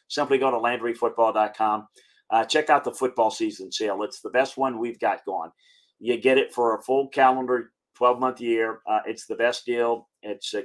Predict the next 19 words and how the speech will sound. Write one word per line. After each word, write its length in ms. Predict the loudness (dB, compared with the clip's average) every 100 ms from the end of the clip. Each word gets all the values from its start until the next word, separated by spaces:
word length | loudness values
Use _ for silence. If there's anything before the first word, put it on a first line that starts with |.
| -6
get 180 | -8 -4
you 60 | 2
all 180 | 4
the 140 | 2 -4
information 720 | -6 -8 -4 -4 -4 -8 -10 _ _ _
from 180 | -6 0
everything 420 | 0 0 -4 -6
from 200 | -6 -6
recruiting 420 | -6 2 4 4 0
to 100 | -6
the 140 | -8 -4
draft, 360 | 4 6 4 0
the 80 | -4
college 400 | 2 4 2 -2
personnel, 480 | -4 -2 -2 -2 0
N 120 | -2
F 140 | -4
L 140 | -4 -4
personnel, 580 | -6 -6 -6 -2 -2